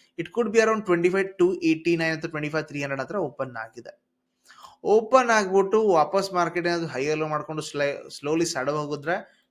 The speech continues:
ಟೈಮ್ ಪಾಸ್ ದಿನ ಅಂತ ತಿಳ್ಕೊಂಬಿಡಿ. ಇಲ್ಲ ಮಾರ್ಕೆಟ್ in case ಏನಾದ್ರೂ ಟ್ವೆಂಟಿ ಫೈವ್ ಟು ಏಯ್ಟೀನ್ ಅಥವಾ ಟ್ವೆಂಟಿ ಫೈವ್ ತ್ರೀ ಹಂಡ್ರೆಡ್ ಲೆವೆಲ್‌ನ ಬ್ರೇಕ್ ಡೌನ್ ಮಾಡ್ಕೊಂಡ್ರೆ,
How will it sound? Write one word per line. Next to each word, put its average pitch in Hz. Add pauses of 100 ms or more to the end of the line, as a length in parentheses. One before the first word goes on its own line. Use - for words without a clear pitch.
(120)
ಟೈಮ್ 170
ಪಾಸ್ 160
ದಿನ 147
ಅಂತ 143
ತಿಳ್ಕೊಂಬಿಡಿ. 117 (1000)
ಇಲ್ಲ 214 (540)
ಮಾರ್ಕೆಟ್ 180
in 180
case 170
ಏನಾದ್ರೂ 151
ಟ್ವೆಂಟಿ 156
ಫೈವ್ 190
ಟು 175
ಏಯ್ಟೀನ್ 165
ಅಥವಾ 165
ಟ್ವೆಂಟಿ 156
ಫೈವ್ 156
ತ್ರೀ 165
ಹಂಡ್ರೆಡ್ 151
ಲೆವೆಲ್‌ನ 143
ಬ್ರೇಕ್ 120
ಡೌನ್ 175
ಮಾಡ್ಕೊಂಡ್ರೆ, 123